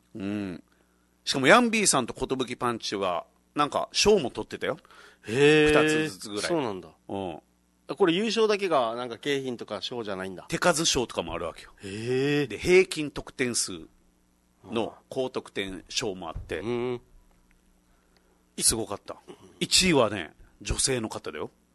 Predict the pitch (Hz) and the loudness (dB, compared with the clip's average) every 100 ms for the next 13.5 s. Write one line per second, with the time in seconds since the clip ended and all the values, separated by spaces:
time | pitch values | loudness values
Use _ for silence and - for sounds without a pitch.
0 | - 101 110 110 _ _ _ _ - - | -16 -10 -8 -8 _ _ _ _ -12 -8
1 | 98 113 101 95 - 92 82 73 _ _ | -4 -4 -6 -12 -12 -12 -12 -14 _ _
2 | _ - 90 180 180 170 - 165 170 151 | _ -8 0 2 4 2 2 2 2 2
3 | 120 104 110 - 101 85 _ _ - 113 | -2 -4 -6 -4 -6 -6 _ _ -10 -4
4 | 117 104 107 107 101 92 - - - - | -4 -4 -6 -8 -8 -10 -12 -16 -20 -20
5 | - - - 123 180 170 135 165 131 101 | -20 -20 -10 0 0 0 -2 -2 -2 -4
6 | - - - 640 679 740 - - - - | -6 -8 -8 -12 -8 -2 -2 0 -2 -2
7 | - - - _ - - - 101 95 - | -4 -6 -12 _ -20 -20 -12 -10 -6 -6
8 | - 202 220 139 110 120 196 285 160 95 | -2 -2 0 -2 -2 -4 -4 -4 -4 -2
9 | 226 90 - - - - - - 151 220 | -2 -4 -12 -16 -20 -20 -16 -8 -2 0
10 | 240 196 190 208 190 175 160 151 131 - | 0 -2 -4 -4 -2 2 2 4 2 4
11 | 208 277 - 269 233 175 160 127 - 113 | 6 6 2 -2 -2 -4 -4 -6 -6 -4
12 | 104 - 92 160 185 139 107 104 110 107 | -4 -4 -6 -4 0 0 -2 -4 -6 -4
13 | 117 117 104 90 92 | -4 -6 -8 -12 -14